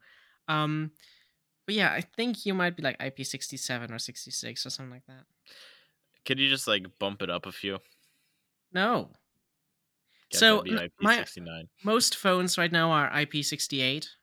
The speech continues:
Speaker 1: because they are completely dustproof, and they're also, uh, like, able to withstand water for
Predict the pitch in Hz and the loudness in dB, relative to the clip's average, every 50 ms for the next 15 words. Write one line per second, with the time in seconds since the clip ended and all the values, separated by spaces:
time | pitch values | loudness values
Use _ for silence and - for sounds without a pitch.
0 | _ _ 151 - - 151 143 - - - 151 147 139 135 143 139 139 139 139 135 | _ _ -18 -8 -6 -4 -2 -2 -2 -2 -2 0 0 2 2 2 2 0 0 -2
1 | 135 - _ _ _ _ _ _ _ - 165 151 - 180 165 - 170 175 151 143 | -4 -6 _ _ _ _ _ _ _ -6 -6 -2 -2 -4 -2 -2 -4 -4 -2 -4
2 | 117 - - - - - 123 123 131 143 - - _ _ _ _ _ _ _ _ | -4 -2 -4 -6 -6 -6 -6 -6 -6 -8 -12 -16 _ _ _ _ _ _ _ _
3 | _ _ _ _ _ _ _ 151 147 143 143 139 143 143 143 143 143 139 139 139 | _ _ _ _ _ _ _ -2 -2 0 0 0 0 2 2 2 2 0 0 0
4 | - - - 143 135 131 131 131 123 - 131 135 131 131 127 127 135 143 - _ | 0 0 0 0 0 0 0 -2 -2 -2 -2 -2 0 0 0 0 -2 -6 -10 _
5 | _ _ _ _ - 131 143 139 _ - _ _ _ _ _ _ _ _ _ _ | _ _ _ _ -10 -10 -10 -10 _ -20 _ _ _ _ _ _ _ _ _ _
6 | _ _ _ _ _ _ _ _ _ - 170 175 185 180 170 - - 180 180 175 | _ _ _ _ _ _ _ _ _ -6 -6 -4 -4 -4 -4 -2 0 0 0 0
7 | 175 165 170 170 - - 175 160 165 160 160 160 160 165 165 - - 160 156 156 | 0 -2 -2 -2 0 0 0 0 0 -2 -2 -2 -2 -4 -6 -6 -4 -2 -2 0
8 | 156 151 151 | 0 -2 -4